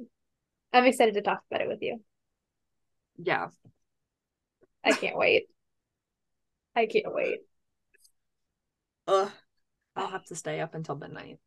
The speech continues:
Speaker 2: Hopefully
Speaker 1: Yes.
Speaker 2: they'll do an early release. Like, earlier than the Friday release. Like, release it at nine o'clock.
Speaker 1: Yeah.
Speaker 2: Actually,
Speaker 1: Hopefully.
Speaker 2: don't. Release it at ten because I'm, I'll be watching S V U at nine.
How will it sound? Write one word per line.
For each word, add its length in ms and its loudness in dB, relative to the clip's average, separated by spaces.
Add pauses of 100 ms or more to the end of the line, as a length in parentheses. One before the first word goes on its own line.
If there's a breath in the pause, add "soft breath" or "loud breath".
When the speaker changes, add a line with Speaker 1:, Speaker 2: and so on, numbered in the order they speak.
(120)
Speaker 2:
Hopefully 280 4
Speaker 1:
Yes. 80 -2
Speaker 2:
they'll 140 0
do 140 0
an 80 -6
early 320 -2
release. 520 -10 (260)
Like, 260 -6
earlier 380 2
than 380 -4
the 140 -2
Friday 500 -4
release. 300 -10
Like, 160 -10 (200)
release 280 2
it 80 -2
at 100 -10
nine 180 -4
o'clock. 360 -12 (320)
Speaker 1:
Yeah. 360 8 (1120 soft breath)
Speaker 2:
Actually, 280 6
Speaker 1:
Hopefully. 160 8
Speaker 2:
don't. 220 4
Release 320 6
it 60 -4
at 100 -2
ten 280 -4
because 180 -10
I'm, 260 -4
I'll 120 0
be 100 0
watching 280 2
S 160 -4
V 100 -6
U 100 -8
at 80 -18
nine. 200 -14